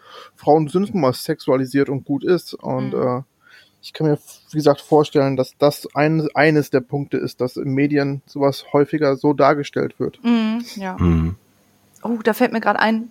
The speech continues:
Speaker 2: was ich vorhin sagen wollte zu dem Film, wo du grad Film angesprochen hast. <laughs>
Speaker 1: Du meinst natürlich Eurovision, ne?
Speaker 2: Ja, ja, ja. Ähm,
Speaker 3: Ja, genau.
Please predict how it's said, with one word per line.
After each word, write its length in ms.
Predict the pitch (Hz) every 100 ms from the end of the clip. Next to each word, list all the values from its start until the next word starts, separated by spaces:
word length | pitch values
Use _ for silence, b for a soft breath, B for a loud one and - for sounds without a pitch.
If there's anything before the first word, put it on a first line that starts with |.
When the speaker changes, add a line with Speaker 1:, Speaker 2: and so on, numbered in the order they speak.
| -
Speaker 2:
was 160 | 202 190
ich 100 | -
vorhin 180 | 202
sagen 220 | 202 220 202
wollte 220 | 190 190
zu 160 | -
dem 160 | 190 180
Film, 340 | - 214 175 - b b b
wo 60 | 202
du 40 |
grad 160 | 190 196
Film 180 | 214 202
angesprochen 340 | 185 - 190 196
hast. 140 | - _ -
<laughs> 600 | - 214 196 - - -
Speaker 1:
Du 100 | 151
meinst 340 | 147 156 -
natürlich 460 | 156 - 151 - -
Eurovision, 520 | 160 151 151 165 -
ne? 140 | 135 151
Speaker 2:
Ja, 260 | 240 208 -
ja, 100 | 202
ja. 240 | 202 202 190 b b -
Ähm, 180 | 202 -
Speaker 3:
Ja, 100 | 117
genau. 340 | 120 127 73